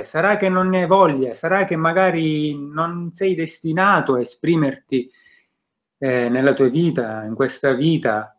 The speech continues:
col tuo talento, avrai altre occasioni, però tutti, tutti abbiamo un talento e comunque, eh, per, nell'avere un talento non per forza deve essere legato all'arte tradizionale, per quanto mi riguarda, puoi avere anche del talento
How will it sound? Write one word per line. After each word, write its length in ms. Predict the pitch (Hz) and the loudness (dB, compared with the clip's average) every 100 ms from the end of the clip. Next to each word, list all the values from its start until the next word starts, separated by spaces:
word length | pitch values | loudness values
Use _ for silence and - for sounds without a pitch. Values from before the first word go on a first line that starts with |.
| _ _ | _ _
col 380 | - 127 123 120 | 0 2 2 2
tuo 160 | 143 | 0
talento, 720 | 135 147 180 151 110 - 117 - _ _ - | 2 4 4 2 -2 -8 -14 -18 _ _ 0
avrai 340 | 135 156 165 | 2 4 6
altre 300 | 151 135 143 | 4 2 0
occasioni, 680 | 139 143 170 185 139 110 - _ _ _ _ _ _ - _ | 2 2 4 4 4 -2 -10 _ _ _ _ _ _ -20 _
però 480 | - 196 196 165 - - _ _ _ | 2 4 6 2 -2 -18 _ _ _
tutti, 540 | 175 160 - 120 107 _ | -4 -4 -6 -16 -16 _
tutti 280 | 190 190 160 | -8 -4 -4
abbiamo 300 | 131 131 127 | -4 -4 -6
un 120 | 120 | -8
talento 560 | 117 107 101 110 - - _ - - | -8 -8 -10 -14 -18 -20 _ -14 -2
e 360 | 151 147 - _ | -2 -2 -12 _
comunque, 560 | 175 185 208 160 156 151 | 2 6 6 6 4 4
eh, 300 | 147 143 131 | 2 2 0
per, 200 | 156 160 | -2 0
nell'avere 420 | 165 170 175 226 | 0 2 4 4
un 180 | 180 151 | 4 2
talento 540 | 147 147 131 123 120 139 | 2 2 2 -2 -2 0
non 200 | 202 214 | 2 2
per 140 | 262 | 0
forza 340 | - 240 - | 2 2 2
deve 200 | 131 131 | -2 0
essere 340 | 139 - 139 131 | -2 -2 -2 0
legato 480 | 131 143 165 156 139 | 0 4 4 4 2
all'arte 460 | 135 143 131 143 | 2 2 0 -4
tradizionale, 840 | 131 123 120 - 127 117 110 110 | -4 -4 -6 -8 -8 -4 -6 -6
per 160 | 107 120 | -10 -8
quanto 280 | 131 123 117 | -6 -6 -6
mi 80 | 117 | -6
riguarda, 480 | 120 113 107 107 117 | -4 -2 -2 -4 0
puoi 160 | 151 | 2
avere 260 | 165 190 151 | 6 6 4
anche 280 | 151 156 135 | 2 0 0
del 160 | 127 | -2
talento 680 | - 131 139 139 127 123 | 0 2 4 2 2 0